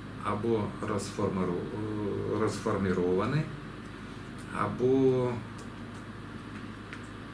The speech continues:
або переїхали, тобто вони не існують. Є і такі борги.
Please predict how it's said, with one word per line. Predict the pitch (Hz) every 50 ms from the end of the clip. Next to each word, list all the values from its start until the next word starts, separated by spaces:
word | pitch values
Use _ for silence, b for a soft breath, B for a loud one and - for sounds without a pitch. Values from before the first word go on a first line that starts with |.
| - - - - - - - - - - - - - - - - - - - - - - - - - - -
або | 113 117 143 139
переїхали, | - 131 123 117 113 98 95 95 92 95 - 90 82 85 82 80 - - - - -
тобто | 131 131 120 101 - - 98
вони | 98 101 110 113
не | 107 107 110 110
існують. | 107 101 - - - - 87 80 76 73 76 73 - - - - - - - - - - - 98 98
Є | 113 135
і | 131
такі | 131 - 101 - - 98 - 101 87
борги. | 82 82 82 80